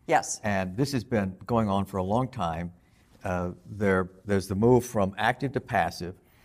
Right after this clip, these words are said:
Speaker 2: So you have all these funds in passive managers.
Speaker 1: Yes.
Speaker 2: Which has gotta be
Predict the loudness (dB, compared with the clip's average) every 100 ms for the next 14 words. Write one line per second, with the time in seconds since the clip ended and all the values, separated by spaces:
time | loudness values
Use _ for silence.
0 | _ -6 -2 2 2 0 -4 -20 _ _
1 | _ -20 _ -2 4 4 2 0 2 4
2 | 2 -2 -14 -4 -2 -2 -6 _ 0 0
3 | 0 -4 -6 -8 -4 -2 0 -2 -8 -10
4 | 0 0 2 -4 -8 _ _ 0 0 0
5 | -12 _ -14 -2 2 4 2